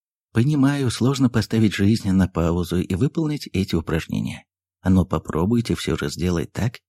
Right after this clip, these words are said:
как я советую. Абстрактные идеи не так убедительны, как реальные доказательства. А вам понадобится много доказательств.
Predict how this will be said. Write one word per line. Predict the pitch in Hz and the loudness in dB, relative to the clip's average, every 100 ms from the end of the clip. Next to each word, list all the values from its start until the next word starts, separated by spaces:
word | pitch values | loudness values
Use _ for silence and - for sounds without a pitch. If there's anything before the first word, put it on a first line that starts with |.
| _ | _
как | - 87 | -4 -2
я | - 73 | 0 -2
советую. | - 117 95 - - _ _ _ _ _ _ _ - | -2 -2 -4 -6 -16 _ _ _ _ _ _ _ -6
Абстрактные | 95 - 190 185 170 147 110 | -6 -4 -2 -2 2 4 4
идеи | 85 151 139 | 4 0 4
не | 113 98 | 2 2
так | 127 - | -4 -2
убедительны, | 110 113 131 - 64 57 | 0 2 0 -2 -4 -2
как | 85 - | -4 -2
реальные | - 67 113 135 110 | -4 -2 -4 0 0
доказательства. | 92 - 78 67 - - - - _ _ _ _ _ _ - | 0 -2 -4 -6 -8 -14 -14 -16 _ _ _ _ _ _ -2
А | 92 | 0
вам | 87 85 | 2 2
понадобится | 82 85 82 85 - 85 | 2 0 0 -2 -2 0
много | 85 98 131 - | 2 4 2 0
доказательств. | - 67 - - - - | -4 -8 -8 -10 -12 -14